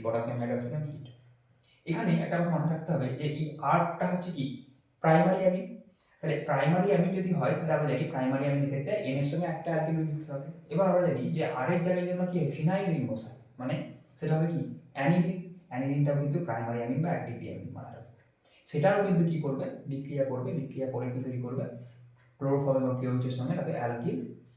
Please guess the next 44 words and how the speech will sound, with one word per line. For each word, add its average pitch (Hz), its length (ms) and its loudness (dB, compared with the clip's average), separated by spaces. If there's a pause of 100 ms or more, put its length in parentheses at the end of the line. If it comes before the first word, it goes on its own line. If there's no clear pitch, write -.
(100)
আইসোসায়ানাইড 123 600 -4
তৈরি 107 200 -10
করবে, - 260 -18
অ্যালকিল 139 360 0
নয় 131 120 0 (120)
ফিনাইল 170 320 2
আইসোসায়ানাইড 107 480 -4
তৈরি - 200 -10
করবে। - 180 -16 (1300)
ঠিক 170 160 -4
আছে, 156 140 0 (380)
তাহলে 175 240 4
এখানে 143 260 4
মনে 147 160 4
রাখতে 170 200 0
পারবো, - 160 2 (100)
মনে 147 140 4
রাখবো 143 220 2
আমরা 120 120 -2 (120)
যে 147 60 -2 (100)
কার্বিল 131 240 2
অ্যামিন 165 220 4
বিক্রিয়া 170 340 4
আমরা 170 160 4
যেমন 180 160 4 (260)
কি 175 140 -4
হতে 165 180 -2
পারে - 120 -4 (340)
অ্যালিফ্যাটিক 165 560 0 (140)
আইসোসায়ানাইড 160 520 2
তৈরি 165 180 0
করতে 170 200 -4
পারি, 170 180 0
সেরকম 143 240 -4
অ্যারোমেটিক 131 500 -2
আইসোসায়ানাইডও 123 540 -2
তৈরি 113 160 -6
করতে - 240 -14
পারি। - 140 -20 (300)
কিন্তু 175 220 2 (400)
আগে 151 220 2
যে 226 80 2
আমরা 196 140 -2
রিয়াকশনটা 151 400 -4